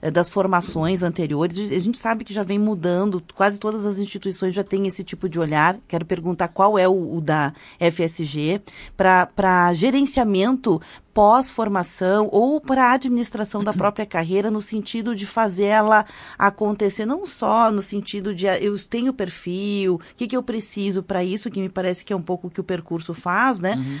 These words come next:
Speaker 1: Mas, por exemplo, em várias áreas em que as pessoas, eh, se qualificam pra trabalhar para outros, né? E a gente sabe que hoje o Você S A é,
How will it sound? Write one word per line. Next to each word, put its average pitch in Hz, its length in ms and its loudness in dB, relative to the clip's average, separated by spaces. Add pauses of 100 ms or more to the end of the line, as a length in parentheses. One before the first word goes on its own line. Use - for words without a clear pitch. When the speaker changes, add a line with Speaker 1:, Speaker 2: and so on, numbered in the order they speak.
Speaker 1:
Mas, 214 160 0
por 240 160 -2
exemplo, 220 300 -4
em 233 80 -4
várias 277 400 -2
áreas 214 360 0
em 214 100 -4
que 214 100 -8
as 208 80 -6
pessoas, 208 500 -4 (240)
eh, 180 140 2
se 208 180 -2
qualificam 208 800 -2
pra 226 380 0
trabalhar 254 760 0 (140)
para 294 240 4
outros, 170 640 2
né? 170 260 -2 (320)
E 269 120 0
a 285 80 6
gente 330 260 -2
sabe 269 320 0
que 262 100 -10
hoje 220 240 -2
o 233 60 -4
Você 214 340 -4
S 220 320 -6
A 202 300 2
é, 190 380 0